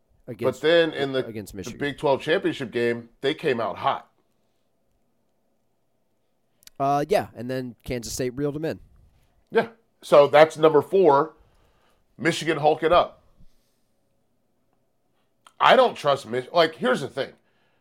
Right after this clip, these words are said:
Speaker 2: If T C U's up fourteen to nothing, are you like, "Oh, it doesn't matter 'cause they have J J McCarthy"?
Speaker 1: <laughs>
Speaker 2: And I know you're not, you don't talk Michigan football, so I'll be quick here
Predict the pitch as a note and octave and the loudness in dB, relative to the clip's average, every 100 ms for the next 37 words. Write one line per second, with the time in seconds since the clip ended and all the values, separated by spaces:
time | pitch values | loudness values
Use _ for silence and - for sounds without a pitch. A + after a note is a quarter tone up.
0 | _ _ _ - F3+ - A#3+ A#3 G#3+ F#3 | _ _ _ -4 -4 -4 -8 -6 -6 -2
1 | F3+ - D3+ - D3 G#2 G2 B2 D3 F#3 | -2 -4 -10 -8 -8 -8 -10 -8 -10 -12
2 | _ _ _ _ _ _ _ _ _ _ | _ _ _ _ _ _ _ _ _ _
3 | _ _ _ _ - _ _ _ - C#3+ | _ _ _ _ -20 _ _ _ -4 -4
4 | B2+ F#3 D#3 A#2 - _ _ _ - C#4 | -2 0 -2 -2 -12 _ _ _ 0 4
5 | E3+ D3 F3 A3 G#3 E3+ G3 C3+ G#2 B2+ | 4 4 0 0 -2 0 0 0 -4 -8
6 | E3+ G3+ D#3+ D3 F#3 F#3+ F#3+ F3 F3 D#3+ | -4 -4 -4 -2 -2 -2 -4 -4 -6 -6
7 | G2 C#2+ _ _ - - - D#3 - C3+ | -8 -18 _ _ -12 -10 -10 -10 -10 -14
8 | - G#2+ G#2 - F#2 _ _ _ _ _ | -14 -18 -20 -20 -20 _ _ _ _ _
9 | _ _ _ _ _ _ _ C3+ D3+ F3+ | _ _ _ _ _ _ _ -4 2 2
10 | E3+ E3 D#3+ C#3 D3+ D#3 D#3 D3 D3+ D3+ | 4 4 2 0 -2 0 -2 -2 -4 -4
11 | D3+ D3+ D3+ - B2+ E3+ F3 F3 C#3 C3 | -4 -2 -2 0 -2 -2 -2 -4 -2 -4
12 | C3+ | -6